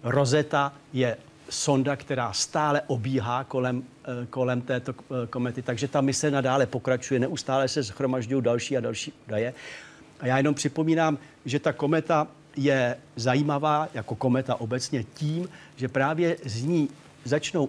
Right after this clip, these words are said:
unikat, nebo už teď unikají plyny, které vyrážejí i prach ze sebe a, eh, z povrchu té komety a tí-, eh, tím, jak se přibližuje ke, eh,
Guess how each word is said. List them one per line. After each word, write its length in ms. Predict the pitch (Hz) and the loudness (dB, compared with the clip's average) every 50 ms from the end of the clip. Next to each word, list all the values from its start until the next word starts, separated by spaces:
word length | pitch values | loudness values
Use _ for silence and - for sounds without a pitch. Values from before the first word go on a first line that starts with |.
| - - | 0 0
unikat, 520 | 131 139 156 160 160 165 - 180 180 - | 0 2 4 2 2 2 0 -2 0 -2
nebo 220 | 143 120 107 - - - | -4 -8 -8 -10 -12 -14
už 120 | - - - | -14 -8 -8
teď 120 | 143 127 - - | -8 -8 -6 -4
unikají 560 | - 135 135 151 156 151 - 170 175 170 156 - - - | -2 0 0 0 -2 -2 -2 -4 -2 -2 -4 -6 -8 -6
plyny, 480 | - 120 120 135 135 139 147 160 175 170 | -2 0 2 2 4 4 4 4 2 2
které 360 | 170 - - 151 147 143 131 | -2 -4 -4 -2 -2 -2 -2
vyrážejí 680 | 110 127 135 139 147 151 156 147 123 147 143 131 127 | -2 -2 -2 -2 0 -2 -2 -2 -2 -2 -2 -2 -2
i 80 | - 120 | -4 -6
prach 380 | 98 - 113 123 151 160 - - | -6 -4 -4 -4 -4 -4 -6 -6
ze 120 | 139 135 | -4 -4
sebe 380 | - - 143 143 143 160 175 156 - - - - - - - - | -2 -2 -2 0 0 0 -2 -2 -6 -16 -18 -18 -20 -16 -6 0
a, 280 | 147 135 135 131 123 - - - - 208 | 2 2 2 2 0 -4 -12 -14 -8 -4
eh, 180 | 120 120 110 113 | -2 0 0 0
z 60 | - | -2
povrchu 460 | - - 131 117 - 151 - - 185 | 0 0 2 2 2 2 0 -2 -6
té 220 | 190 - - 143 117 | -6 -6 -8 -10 -8
komety 520 | - - 123 123 143 143 139 165 170 175 170 - - - - - - | -4 -2 0 0 0 0 0 0 0 0 -2 -8 -20 -20 -18 -6 0
a 380 | 151 139 135 131 127 123 - - - - - - - - - - - - | 2 4 6 6 4 2 0 -2 -8 -18 -18 -18 -20 -20 -20 -18 -12 -10
tí-, 320 | - 127 - 147 127 123 | -8 -2 0 2 2 2
eh, 40 | 117 | 2
tím, 300 | - - 147 151 180 - | 2 4 4 4 4 2
jak 160 | - 139 - | 0 -2 -2
se 100 | - 165 | -2 -2
přibližuje 500 | - - - 147 131 160 143 143 160 160 | -2 0 0 0 2 0 0 2 2 2
ke, 120 | 151 - 143 | 4 2 0
eh, 800 | 131 - - 139 131 127 127 127 127 127 127 131 131 131 131 | -2 -2 -6 -8 -4 -2 0 0 0 0 0 0 0 -2 -2